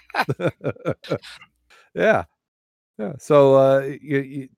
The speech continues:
yeah, we work it up. So that's what we like to do. You s-, you start a couple shallow ones, you work your way up, and about four or five in,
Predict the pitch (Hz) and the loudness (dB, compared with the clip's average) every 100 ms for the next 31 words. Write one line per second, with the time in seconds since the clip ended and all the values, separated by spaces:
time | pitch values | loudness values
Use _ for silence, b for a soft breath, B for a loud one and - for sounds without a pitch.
0 | _ _ 151 123 135 139 151 151 - 165 | _ _ -4 0 -2 0 0 0 0 -2
1 | 143 - 117 110 123 131 123 123 - 143 | -4 -2 -2 0 0 0 2 2 0 -4
2 | 151 87 87 - 107 - 104 104 110 107 | -4 -6 -10 -10 -10 -4 -2 0 -2 -4
3 | - 113 117 131 143 147 110 98 101 - | -4 -2 0 0 0 -2 -2 0 -2 -2
4 | 101 98 101 156 - 98 92 104 98 - | -2 0 2 0 -2 -6 -2 -2 -2 -2
5 | 113 101 110 104 104 110 151 | 0 0 0 0 0 -2 -4